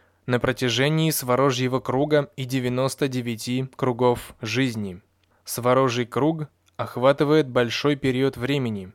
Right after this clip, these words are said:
двадцать пять тысяч девятьсот двадцать лет, а девяносто девять кругов жизни —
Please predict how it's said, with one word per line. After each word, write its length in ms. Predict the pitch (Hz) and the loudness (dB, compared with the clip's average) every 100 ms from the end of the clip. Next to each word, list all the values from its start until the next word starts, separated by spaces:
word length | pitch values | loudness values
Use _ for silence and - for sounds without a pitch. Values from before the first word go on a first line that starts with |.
| _ _ _ - | _ _ _ -10
двадцать 520 | 113 127 131 - 120 | 0 2 2 0 -2
пять 240 | 123 117 | -4 -2
тысяч 480 | 135 139 160 - - - | -4 -4 -4 -6 -10 -8
девятьсот 540 | 120 123 117 143 135 | -4 -4 0 0 0
двадцать 480 | 117 123 127 131 123 | 0 0 0 -4 -4
лет, 320 | 127 110 - _ _ _ _ _ | -4 -4 -6 _ _ _ _ _
а 140 | - 120 | 0 2
девяносто 600 | 123 123 131 131 - 131 | 2 -2 0 0 -2 -4
девять 320 | 123 131 120 | -2 -2 -2
кругов 420 | - 127 127 113 | -4 -2 -2 -2
жизни — 500 | 110 156 165 120 95 | -2 0 0 -4 -6